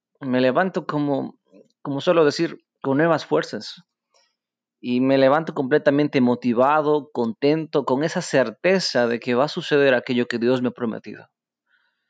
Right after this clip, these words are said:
Obviamente, para la gente que no cree en Dios va a ser complicado entender estas cosas.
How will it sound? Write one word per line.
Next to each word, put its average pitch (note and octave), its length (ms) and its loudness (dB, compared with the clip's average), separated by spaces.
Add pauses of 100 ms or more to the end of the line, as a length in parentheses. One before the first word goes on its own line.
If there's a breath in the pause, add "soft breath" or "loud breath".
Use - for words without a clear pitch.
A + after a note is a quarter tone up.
(1120)
Obviamente, A3 640 4
para D#3 240 2
la C#3 80 2
gente E3+ 320 -6
que - 80 -4
no D3+ 160 -2
cree E3 180 -2
en D3+ 120 -2
Dios D#3 240 0
va C#3+ 60 2
a - 20 -4
ser D#3+ 300 -2
complicado D#3+ 580 0
entender D3+ 380 0
estas E3 260 -4
cosas. D3+ 580 -2